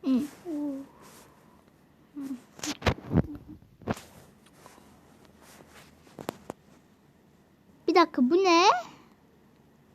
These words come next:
Bu. <gasps> Ne oldu arkadaşlar? Ne oldu? Makine çalışmıyor. A, çalışıyor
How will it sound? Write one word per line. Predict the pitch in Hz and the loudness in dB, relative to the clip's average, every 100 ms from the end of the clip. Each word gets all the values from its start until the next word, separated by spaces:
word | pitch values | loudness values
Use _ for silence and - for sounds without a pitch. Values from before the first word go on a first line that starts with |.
| _ _ _ _ _ _ _ _ - _ _ _ - | _ _ _ _ _ _ _ _ -20 _ _ _ -14
Bu. | 311 311 - _ _ _ _ - - 523 | -10 -10 -12 _ _ _ _ -20 -10 -6
<gasps> | 523 415 _ _ _ _ _ 349 | -6 -8 _ _ _ _ _ 2
Ne | 392 | 6
oldu | 466 523 - 554 - - | 6 8 4 6 6 6
arkadaşlar? | 480 453 453 - 494 523 480 - - - 415 427 453 523 - - - - - _ _ - _ 403 | 4 -2 -4 -10 -2 0 0 -4 -10 -8 -4 6 8 8 2 -20 -20 -20 -20 _ _ -20 _ 4
Ne | |
oldu? | 453 523 554 523 494 494 508 523 - - - _ _ - - - - | 8 10 10 10 10 12 12 8 4 -20 -20 _ _ -20 -20 -20 -10
Makine | 381 403 - 453 508 | 0 0 0 0 0
çalışmıyor. | 523 453 440 359 - 370 359 349 339 339 311 _ - | 2 6 8 8 2 -2 0 0 0 0 -4 _ -10
A, | 330 | -10
çalışıyor | - - 330 320 - 494 | -8 -4 -2 -2 4 6